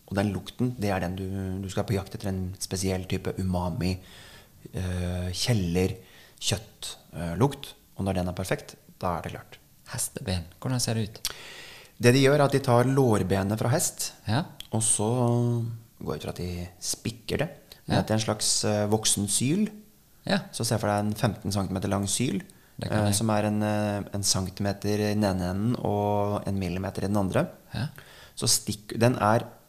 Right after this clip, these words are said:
Speaker 1: litt grann perforert, dette benet.
Speaker 2: Så han tar med seg, eh,
Speaker 1: Yes.
Speaker 2: snadder, molekyler ut
Speaker 1: Ikke
Speaker 2: igjen.
Speaker 1: sant?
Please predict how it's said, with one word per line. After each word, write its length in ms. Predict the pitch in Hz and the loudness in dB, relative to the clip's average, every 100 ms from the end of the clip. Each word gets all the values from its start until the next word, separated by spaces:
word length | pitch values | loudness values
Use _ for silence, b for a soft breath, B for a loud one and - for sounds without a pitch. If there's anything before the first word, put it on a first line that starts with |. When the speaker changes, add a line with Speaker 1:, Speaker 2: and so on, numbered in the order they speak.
| _ | _
Speaker 1:
litt 460 | - 113 123 - - | -6 0 0 -2 -4
grann 280 | 110 107 101 | 0 0 0
perforert, 840 | - 110 - 123 131 - - - - - | 0 -2 0 2 2 0 -6 -12 -12 -6
dette 180 | 113 110 | -4 0
benet. 360 | 95 90 101 - | 0 0 -2 -2
Speaker 2:
Så 40 | - | -4
han 100 | 90 | 0
tar 100 | 101 | 2
med 300 | 107 107 98 | 2 2 2
seg, 380 | - - 90 82 | 0 -2 -6 -6
eh, 180 | 80 92 | -4 -2
Speaker 1:
Yes. 220 | 92 - | 2 4
Speaker 2:
snadder, 340 | 101 92 87 | 4 2 2
molekyler 540 | 101 101 - 104 98 - | 0 0 0 0 0 -2
ut 60 | |
Speaker 1:
Ikke 160 | 95 92 | -2 0
Speaker 2:
igjen. 100 | 101 | 0
Speaker 1:
sant? 280 | 110 175 | 0 -4